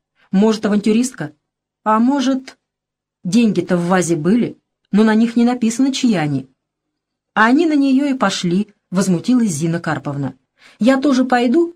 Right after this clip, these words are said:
и в чужом дворе заплачу. Так мне что, за это причитается?» На том и закончили.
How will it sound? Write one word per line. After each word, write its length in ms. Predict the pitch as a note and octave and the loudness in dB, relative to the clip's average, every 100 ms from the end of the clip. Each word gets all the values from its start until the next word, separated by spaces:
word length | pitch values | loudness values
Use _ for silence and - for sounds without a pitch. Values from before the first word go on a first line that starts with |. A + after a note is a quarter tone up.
| _ - | _ -2
и 100 | C4 | -2
в 80 | |
чужом 300 | C4 B3+ C4 | 0 2 2
дворе 300 | A3+ A#3+ D#4+ B3 | 2 0 0 0
заплачу. 640 | F#3 F#3 F3 F#3+ G3 F#3+ _ _ _ - | -2 0 0 0 -6 -10 _ _ _ -2
Так 160 | C4 C4 | 0 4
мне 220 | C4 C4 | 4 4
что, 300 | - D#3 - - | 0 -4 -6 -8
за 140 | F3 | -2
это 180 | B3+ C4 | 0 0
причитается?» 680 | C#4 - D4+ F#4+ A3 - C3 _ _ _ _ _ _ _ _ _ _ _ - | -2 -2 0 -2 -2 -6 -12 _ _ _ _ _ _ _ _ _ _ _ -4
На 140 | F#3+ | -2
том 220 | G#3 D#4 | 0 0
и 20 | C4 | 0
закончили. 720 | F3 F3 D3 C#3 D3+ C#3 | -2 -4 -6 -6 -6 -8